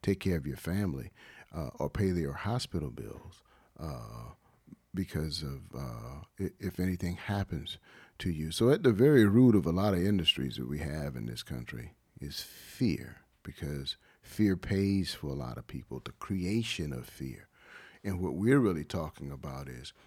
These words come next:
how do we discern, um, facts in such a way that we minimize the fear, because you have,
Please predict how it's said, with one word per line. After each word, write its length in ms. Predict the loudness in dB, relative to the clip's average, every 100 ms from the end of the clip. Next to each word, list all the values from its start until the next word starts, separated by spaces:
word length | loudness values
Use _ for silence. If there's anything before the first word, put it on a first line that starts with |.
| -8
how 180 | 0 4
do 80 | 4
we 380 | 4 0 -2 -12 _ _ _ _ -4
discern, 720 | 0 2 2 0 -4 -10 -16 -20 _ _ _ _ -20 -20 -20 _ -6
um, 680 | -4 -4 -6 -8 -10 -12 -16 -14
facts 720 | -2 4 4 2 -6 -8 -10 _ _ _ -4
in 100 | -2
such 320 | 0 -2 0
a 60 | -2
way 240 | -2 -2
that 160 | -6 -8
we 300 | -6 -6 -8 -16 -20 0
minimize 1120 | 8 10 10 10 6 2 -4 -6 -8 -10 -12 -16 _ _ _ -4
the 120 | -2
fear, 320 | 2 6 6
because 520 | 6 0 0 0 -4 -14 _ _ _ _ _ _ _ -2
you 180 | 2 2
have, 800 | 0 -2 -2 -4 -4 -8 -12